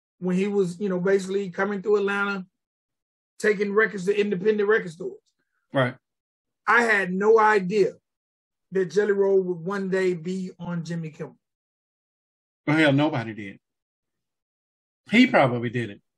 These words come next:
Speaker 1: Yeah.
Speaker 2: There's no, ev-, there was no way that he, I mean, he persevered and, and he had to switch up some things to be able to do it, but I, he, I, he switched it up and did it the right way.
Speaker 1: Hey.
Speaker 2: And he stayed true to him.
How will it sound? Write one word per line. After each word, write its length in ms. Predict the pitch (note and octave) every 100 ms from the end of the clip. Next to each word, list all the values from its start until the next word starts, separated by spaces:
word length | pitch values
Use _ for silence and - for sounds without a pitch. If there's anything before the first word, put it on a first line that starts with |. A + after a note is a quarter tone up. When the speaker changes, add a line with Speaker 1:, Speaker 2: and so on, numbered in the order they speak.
| _
Speaker 1:
Yeah. 180 | - - - _ _ _ _
Speaker 2:
There's 180 | F#3+ G3
no, 100 | F3+
ev-, 300 | E3 F3+ -
there 220 | D3+ F#3
was 140 | F#3+
no 160 | F#3 F3+
way 280 | E3+ E3 D#3
that 100 | C#3
he, 300 | D3 D3+ C#3 _ -
I 40 |
mean, 140 | F#3+
he 120 | G#3+ G3+
persevered 720 | G3+ D#3+ D3 F#3+ G3+ F3+ - _ _ _ _ _ _ _ _ _
and, 200 | C#3+ C#3+
and 200 | C#3 D3
he 100 | D3+
had 160 | E3+ D#3
to 60 | C#3+
switch 260 | F3+ E3
up 220 | F#3+ F#3+
some 160 | - D#3
things 300 | D#3 D#3 D3
to 100 | D3
be 120 | D3+
able 140 | C#3+ B2+
to 60 |
do 180 | C3 G3+
it, 140 | F3
but 100 | C#3
I, 180 | D3 D#3 -
he, 180 | E3 D#3+
I, 300 | D#3+ C3+ A#2+ _ _ _ _ -
he 100 | F3
switched 320 | F#3+ F3+ -
it 40 |
up 140 | E3+ D#3
and 140 | D3+
did 160 | D#3 D3+
it 80 | C#3
the 80 |
right 180 | D3 C#3
way. 160 | D3+ C3 _ - _ _ -
Speaker 1:
Hey. 200 | C3+ B2+
Speaker 2:
And 140 | D3+
he 160 | D#3+ E3
stayed 400 | - G#3 G3 E3+
true 240 | - G#3
to 140 | C#3 C#3
him. 320 | A#2 - -